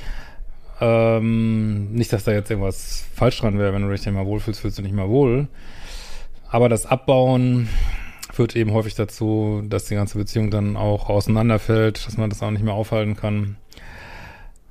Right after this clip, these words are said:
Ja. Ähm, kurz zu mir, sie ist meine erste Partnerin. Zuvor hatte ich in keinster Weise Kontakt zu anderen Frauen. Aufgrund meiner damaligen,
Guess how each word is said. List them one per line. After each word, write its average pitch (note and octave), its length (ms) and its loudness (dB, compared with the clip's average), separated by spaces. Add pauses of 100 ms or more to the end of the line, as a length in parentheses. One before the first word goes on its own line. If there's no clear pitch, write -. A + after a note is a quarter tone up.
(320)
Ja. A2+ 260 4 (560)
Ähm, C#3 1400 2
kurz E3 240 0
zu D#3 60 2
mir, D#3+ 220 6
sie D3 120 0
ist C3+ 80 0
meine C#3 320 0 (180)
erste C3+ 240 0
Partnerin. D3+ 800 0 (840)
Zuvor C#3 520 0
hatte C3+ 120 2
ich B2+ 80 -2
in C3 120 2
keinster C3+ 300 0
Weise C3 240 2
Kontakt B2 320 -2
zu B2+ 100 -2
anderen A#2+ 200 0
Frauen. A2+ 340 0
Aufgrund C3+ 600 -4
meiner A#2+ 360 0
damaligen, A#2+ 960 0